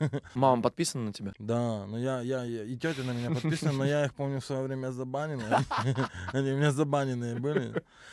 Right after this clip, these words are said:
Speaker 1: Но это вообще, знаешь, такая забавная ситуация. Они не знали, чем я занимаюсь до две тысячи шестнадцатого года. Как бы делай-, делаешь, что делаешь, но только, ну, как бы, потому что у меня
Speaker 2: В рамках закона,
Speaker 1: гру-,
Speaker 2: скажем так.
Speaker 1: грустное прошлое было, но
Speaker 2: Ага.
Speaker 1: не будем об этом, понял?
Speaker 2: <laughs>
Speaker 1: Такая ситуация. И потом как-то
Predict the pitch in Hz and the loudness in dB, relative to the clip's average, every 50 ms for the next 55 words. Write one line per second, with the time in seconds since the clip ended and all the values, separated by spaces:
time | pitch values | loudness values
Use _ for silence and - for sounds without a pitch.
0 | - - - 165 180 165 196 196 190 160 180 180 143 143 160 170 147 165 135 135 | -10 -2 2 2 4 6 6 6 6 4 2 0 0 0 0 -2 -2 -4 -4 -4
1 | 127 123 123 131 131 143 135 127 123 113 107 113 117 143 156 156 - 131 120 123 | -2 -2 -2 0 0 0 0 0 -2 -4 -4 -2 0 0 0 0 0 0 0 0
2 | 123 123 127 123 120 131 123 113 107 - - 107 107 107 107 107 110 113 113 123 | 0 0 0 0 0 0 -2 -2 -2 -4 -6 -6 -4 -4 -4 -4 -4 -4 -2 -2
3 | 131 139 139 120 107 104 104 107 104 - 113 104 - - - 117 110 104 - - | -2 -2 -2 -2 -6 -8 -12 -12 -14 -12 -10 -10 -8 -8 -8 -8 -8 -8 -8 -8
4 | 110 107 107 104 98 90 87 - - - - - - 127 127 123 117 123 123 123 | -8 -6 -6 -6 -6 -8 -10 -14 -18 -20 -20 -8 -4 -2 0 0 2 2 2 2
5 | 123 131 175 185 175 170 160 156 151 190 196 190 180 151 - - 165 156 185 240 | 4 4 4 6 6 4 4 6 6 8 8 8 8 4 2 0 -2 0 2 4
6 | 233 190 151 135 - 147 139 131 151 131 - 139 131 131 131 117 110 101 101 101 | 6 6 4 4 2 0 -2 0 -2 -2 0 -2 -2 0 0 -2 -4 -6 -8 -10
7 | 101 107 104 101 95 - - - 101 101 104 101 - - 104 104 104 95 92 - | -8 -8 -8 -8 -8 -12 -16 -14 -12 -12 -12 -12 -14 -14 -14 -12 -10 -6 -4 -2
8 | 190 175 131 - 120 113 120 110 - 120 104 98 131 143 139 135 135 135 143 143 | -2 -2 -2 -2 0 2 2 2 2 0 0 0 2 2 2 2 2 0 0 -2
9 | - - 135 127 123 135 131 127 117 - 107 107 123 151 151 131 113 113 120 123 | -2 -2 -2 -2 0 0 -2 -2 -2 -4 -4 -4 -2 0 0 2 2 2 2 2
10 | 127 127 123 117 113 110 104 104 101 98 92 90 87 82 90 95 101 98 98 123 | 2 2 2 2 2 2 2 0 0 -2 -4 -4 -6 -8 -8 -6 -6 -6 -6 -6
11 | - - - - - 160 143 - - - - - - - - - - _ _ - | -8 -10 -4 0 2 2 2 0 -4 -18 -20 -20 -20 -20 -20 -20 -20 _ _ -10
12 | 120 113 131 127 117 107 - 117 113 120 117 110 104 101 - - 104 98 95 - | -6 -2 -2 -2 -2 -2 -4 -4 -2 -2 -2 -2 -4 -6 -6 -8 -8 -8 -8 -10
13 | _ _ _ - _ _ - 127 127 135 160 - - 262 262 240 247 226 - _ | _ _ _ -20 _ _ -8 -6 -4 -4 -4 -4 -2 -2 -2 -2 -4 -8 -10 _
14 | - 202 185 185 180 180 175 160 | -8 -6 -6 -4 -6 -6 -8 -10